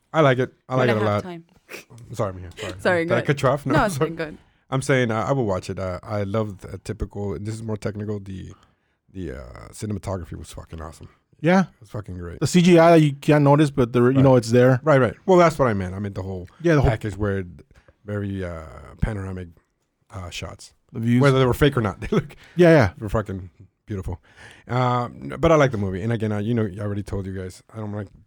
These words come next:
Speaker 1: too crazy about musicals, but this one, this one's awesome.
Speaker 3: Yeah. It's not, it's not a good one to watch every day because it's so long, but <laughs> you know, if someone's,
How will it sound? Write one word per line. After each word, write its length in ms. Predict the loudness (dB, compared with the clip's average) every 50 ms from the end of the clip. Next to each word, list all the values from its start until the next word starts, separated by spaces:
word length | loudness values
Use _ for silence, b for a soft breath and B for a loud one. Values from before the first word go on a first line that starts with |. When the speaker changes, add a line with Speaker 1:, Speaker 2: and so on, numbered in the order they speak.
| _ _
Speaker 1:
too 120 | -12 -10
crazy 240 | -8 -6 -6 -6 -6
about 180 | -6 -6 -6 -4
musicals, 400 | -4 -4 -4 -4 -6 -6 -8 -8
but 180 | -12 -18 -14
this 180 | -12 -12 -12 -12
one, 200 | -14 -14 -16 -20 _ _ _
this 120 | _ -20 -20
one's 220 | -20 -20 -18 -18 -20 -18
awesome. 280 | -16 -16 -16 -18 -20 _ _
Speaker 3:
Yeah. 220 | -6 -6 -4 -6 -8 -12 _ _
It's 80 | 2
not, 160 | 4 4 4 4
it's 100 | 4 4
not 100 | 4 6
a 40 | 6
good 100 | 6 6
one 120 | 6 6 4
to 100 | 2 4
watch 220 | 4 4 4 4
every 200 | 4 4 4 4
day 180 | 4 4 4 4
because 220 | 4 2 0 -2
it's 80 | -2 -2
so 100 | -2 -2
long, 400 | 0 0 0 0 0 0 -2 0 4
but 260 | 4 6 6 6 6 4 0 B B B B B B
<laughs> 360 | B B B B B B -2
you 140 | 2 4 6
know, 160 | 6 6 6
if 60 | 4 4
someone's, 380 | 4 4 4 4 2 0 -4